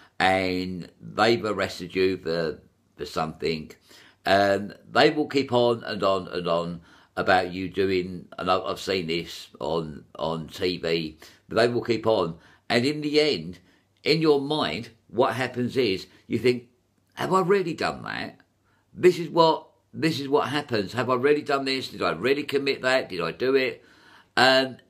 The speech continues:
it plays on your mind. Now, this is what I'm thinking about this lady. Is something just played on her mind? Is it her imagination? And going back, if you look at it, imagination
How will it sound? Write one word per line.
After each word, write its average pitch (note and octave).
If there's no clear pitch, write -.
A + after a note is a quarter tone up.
it C#3+
plays E3
on D3
your C3+
mind. A#2+
Now, C3+
this E3
is F3
what D3
I'm C#3
thinking A2
about G#2+
this G#2+
lady. A2+
Is G#2+
something C3
just A2+
played A#2+
on A2+
her G#2+
mind? A2
Is G2+
it G2+
her F#2+
imagination? G#2+
And C3+
going E3+
back, A#2+
if A#2
you C3
look C#3
at A2+
it, A2+
imagination B2+